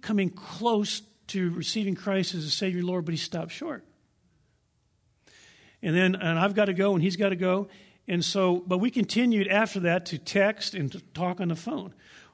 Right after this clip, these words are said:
Well, some, many months after that, several months after that,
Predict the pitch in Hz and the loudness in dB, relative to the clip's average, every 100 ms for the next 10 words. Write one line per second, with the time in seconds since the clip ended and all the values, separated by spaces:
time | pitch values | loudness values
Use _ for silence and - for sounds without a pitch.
0 | _ - 190 196 214 - 226 226 214 208 | _ 2 2 2 -2 -2 0 0 2 4
1 | 262 214 208 214 208 196 165 151 170 - | 4 4 2 2 2 0 0 0 0 -4
2 | - - 226 208 160 - 147 160 147 151 | -16 -6 -2 0 0 0 -4 -4 -2 -2
3 | 170 | -4